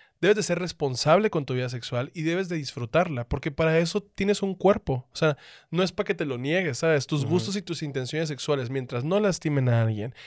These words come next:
Speaker 1: y la persona con la que tengas intimidad sea mayor de edad, creo que ahí no hay ningún pedo, ¿sabes? Con lo que
Speaker 2: Claro.
Speaker 1: sea que hagas. Pero,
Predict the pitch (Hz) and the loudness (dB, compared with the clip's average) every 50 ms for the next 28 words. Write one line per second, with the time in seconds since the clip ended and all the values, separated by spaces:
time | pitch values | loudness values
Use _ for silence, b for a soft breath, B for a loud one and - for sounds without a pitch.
0 | B B B 139 135 131 - - 131 120 165 180 196 190 170 147 131 - - - | B B B -2 -2 0 0 -2 -2 0 0 0 0 0 0 -2 -4 -6 -6 -4
1 | - 147 156 160 143 - 143 131 123 120 117 117 120 117 107 - - 143 139 151 | -4 -2 -2 -2 -2 -2 -4 -4 -2 -2 -2 0 -2 -2 -4 -4 -2 -2 0 2
2 | 160 151 147 151 143 131 120 117 120 135 160 170 B B B B B - 180 180 | 2 2 2 2 2 0 0 2 4 4 2 2 B B B B B -4 -2 0
3 | - 202 202 202 202 196 202 202 190 180 190 190 175 - 180 190 196 175 123 117 | 2 2 4 4 4 4 4 2 2 2 2 0 2 4 4 4 6 4 2 0
4 | - 156 151 143 127 - - 143 143 135 127 120 117 113 - 175 180 180 - 147 | 0 0 0 0 0 -2 -2 0 2 4 4 4 4 4 6 6 6 6 4 0
5 | 131 123 113 104 113 - - - 143 131 127 127 - | 0 0 -2 -4 -8 -12 -8 -6 -4 -4 -4 -6 -8